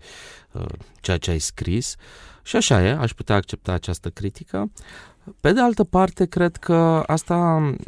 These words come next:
e și un fel de exercițiu de, nu știu cum să numesc, modestie epistemică. Asta e un termen, n-are treabă cu poezia, vine dinspre filozofie,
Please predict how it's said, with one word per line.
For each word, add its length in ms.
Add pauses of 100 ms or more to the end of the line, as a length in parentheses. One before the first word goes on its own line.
(160)
e 120
și 120
un 60
fel 180
de 80
exercițiu 580
de, 440 (640)
nu 60
știu 140
cum 120
să 120
numesc, 220
modestie 1080
epistemică. 640
Asta 240
e 280
un 60
termen, 420
n-are 200
treabă 300
cu 520
poezia, 480
vine 300
dinspre 320
filozofie, 640